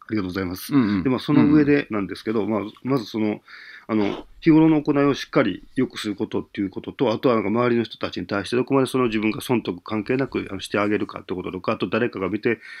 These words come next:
Speaker 1: るからいい人になるとかではなくて、誰も見ていないところであったとしても、しっかり、あの、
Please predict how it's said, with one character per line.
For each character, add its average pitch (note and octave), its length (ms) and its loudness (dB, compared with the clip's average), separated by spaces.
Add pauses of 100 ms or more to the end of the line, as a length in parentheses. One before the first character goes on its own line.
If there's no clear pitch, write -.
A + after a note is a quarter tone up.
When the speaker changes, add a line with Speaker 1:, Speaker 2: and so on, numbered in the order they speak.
(140)
Speaker 1:
る C#3 100 4
か D#3+ 120 2
ら D3 260 6
い A2 60 2
い G2+ 40 0
人 G2 180 -2
に F2 60 -2
な F2 80 -2
る G2+ 60 -2
と F#2 80 -4
か - 140 -6
で F#2+ 80 -2
は F2 80 -4
な F2+ 100 -6
く - 100 -20
て、 C3+ 120 4
誰 B2 160 4
も G#2 100 6
見 G#2+ 140 2
て A#2+ 100 4
い A#2+ 40 6
な G#2+ 100 4
い F#2 40 2
と F#2+ 80 -10
こ A2 120 -2
ろ - 20 -2
で F#2+ 60 -2
あ F2+ 60 -2
っ F#2 60 -8
た C3+ 120 0
と A#2 80 0
し - 60 -10
て D3 80 0
も、 C3+ 180 4
し - 280 -8
っ - 40 -20
か B2 100 0
り、 F2+ 120 0
あ F2 60 0
の、 F2 200 -4